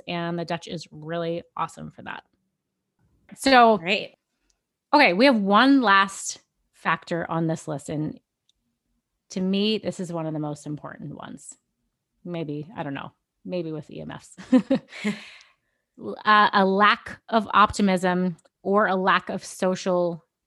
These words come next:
Speaker 1: connection. There's some really cool studies that have been coming out over the last few years studying optimism.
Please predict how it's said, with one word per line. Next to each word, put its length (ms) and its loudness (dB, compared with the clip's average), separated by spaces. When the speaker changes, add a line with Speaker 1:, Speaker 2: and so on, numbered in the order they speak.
Speaker 1:
connection. 880 -6
There's 160 -4
some 240 -4
really 400 -2
cool 240 -4
studies 480 -4
that 120 -4
have 100 -4
been 140 -8
coming 260 -8
out 160 -6
over 140 -10
the 80 -6
last 280 -6
few 120 -10
years 280 -6
studying 760 -2
optimism. 760 2